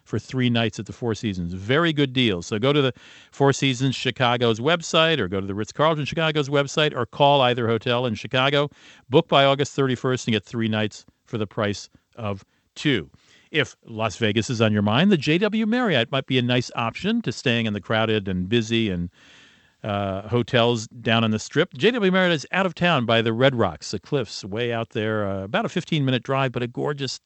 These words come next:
gorgeous setting, a gorgeous place to be. And yes, yes, it's got a casino. No, no, it doesn't have a casino. I don't think it does, actually.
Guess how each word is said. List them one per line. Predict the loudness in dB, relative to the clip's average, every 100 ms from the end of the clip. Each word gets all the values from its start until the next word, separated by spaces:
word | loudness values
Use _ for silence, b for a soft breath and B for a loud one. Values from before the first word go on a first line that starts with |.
| _
gorgeous | -6 -6 -6 -8
setting, | -4 0 2 0 -4 B B B
a | -6
gorgeous | 0 0 2 -2
place | 0 0 0
to | -4
be. | 0 2 2 -2 b b b
And | -4 -2
yes, | 0 0 2 2 0 -4
yes, | -6 -6 -8
it's | -10
got | -8
a | -6
casino. | -8 -8 -6 -6 -10 -16 -8
No, | -4
no, | -4
it | -4
doesn't | -4 -4
have |
a | -6
casino. | -8 -8 -8
I |
don't | -8
think | -10 -12
it | -10
does, | -8 -8
actually. | -12 -14 -18